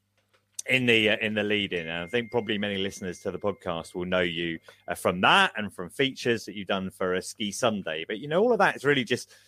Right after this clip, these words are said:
skimming the surface, because you have had a very long career in presenting, and we were just chatting, uh, earlier. It's included Disney, Red Bull, C B B C, Dave.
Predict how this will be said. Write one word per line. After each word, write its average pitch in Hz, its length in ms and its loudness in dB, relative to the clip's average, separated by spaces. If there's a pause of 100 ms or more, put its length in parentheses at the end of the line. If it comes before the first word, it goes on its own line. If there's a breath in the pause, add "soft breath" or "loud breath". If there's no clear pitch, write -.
(120)
skimming 170 540 2
the 120 100 0
surface, 135 680 0
because 117 240 -4
you 190 160 4
have 151 220 4
had 135 220 4
a 117 40 -4
very 131 240 4
long 120 220 0
career 117 460 2 (340 soft breath)
in 127 160 0
presenting, 127 640 2
and 92 120 -4
we 104 80 0
were 110 80 -2
just 110 260 -6
chatting, 110 460 2
uh, 104 200 6
earlier. 104 420 4
It's 92 220 -6
included 98 440 -6
Disney, 110 760 0
Red 107 380 2
Bull, 104 480 2
C 123 240 0
B 110 180 -2
B 113 180 -4
C, 107 540 2
Dave. 107 580 4